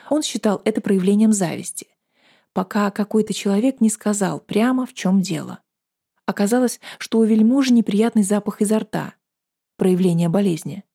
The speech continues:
Вельможу осмотрели лекари и вылечили. А глупая жена вельможи знала про запах, но молчала,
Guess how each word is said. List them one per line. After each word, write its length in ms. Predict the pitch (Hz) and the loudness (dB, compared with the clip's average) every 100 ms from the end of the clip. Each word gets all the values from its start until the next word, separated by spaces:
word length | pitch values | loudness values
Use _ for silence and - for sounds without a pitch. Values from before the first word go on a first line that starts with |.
| _ _ _ _ _ _ _ - | _ _ _ _ _ _ _ 0
Вельможу 480 | 214 247 311 294 - | 2 4 4 2 0
осмотрели 520 | 202 202 202 214 185 | 0 0 2 2 2
лекари 520 | 185 302 - 277 262 - - | 2 2 2 0 0 -2 0
и 80 | |
вылечили. 680 | 233 170 156 - - 180 190 - _ _ _ _ _ _ | 2 2 -2 -4 -8 -8 -10 -14 _ _ _ _ _ _
А 80 | 196 | -2
глупая 420 | 196 247 247 220 | 2 2 4 2
жена 300 | 220 220 311 | 4 2 2
вельможи 600 | 285 214 185 170 165 147 - - | 2 4 4 2 0 -4 -6 -2
знала 360 | 208 277 226 | 2 4 4
про 220 | 180 180 185 | 0 -2 -2
запах, 480 | 180 160 - - - | -2 -6 -10 -8 0
но 100 | 214 | 2
молчала, 640 | 254 254 - 185 160 | 2 0 -4 -4 -6